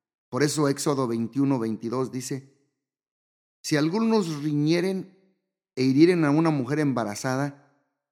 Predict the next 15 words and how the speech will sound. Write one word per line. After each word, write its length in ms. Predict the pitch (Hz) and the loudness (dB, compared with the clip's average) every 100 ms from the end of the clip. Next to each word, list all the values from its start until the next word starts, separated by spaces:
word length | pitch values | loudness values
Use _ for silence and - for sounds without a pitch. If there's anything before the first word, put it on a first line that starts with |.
| _ | _
y 340 | - 113 101 135 | -8 -8 -4 -2
ella 340 | 185 156 113 | 0 -2 -4
abortare, 680 | 101 95 87 - 95 101 - _ _ _ _ _ _ _ | -6 -8 -10 -10 -10 -10 -14 _ _ _ _ _ _ _
pero 180 | 123 117 | -6 -6
sin 320 | 113 120 117 | -4 -2 -2
haber 280 | 110 120 139 | -2 -2 -2
mu-, 320 | 135 127 117 - _ _ | 0 -2 -4 -10 _ _
muer-, 340 | 117 135 127 - _ | -2 -2 -2 -6 _
muerte, 1040 | 90 113 113 110 113 131 127 135 175 196 - _ _ _ _ _ _ _ _ | -16 -12 -10 -8 -4 -2 -2 -4 -8 -8 -12 _ _ _ _ _ _ _ _
serán 520 | - 127 127 165 165 - | -10 -4 0 0 -2 -4
penados 600 | 120 120 135 120 123 - | -2 -2 -2 -4 -8 -8
conforme 800 | 123 107 101 151 147 147 151 147 - _ _ _ _ _ _ - | -6 -6 -2 -2 0 0 -4 -6 -20 _ _ _ _ _ _ -6
a 80 | |
lo 240 | 117 117 110 | -4 -4 -6
que 400 | 117 117 113 | -8 -8 -10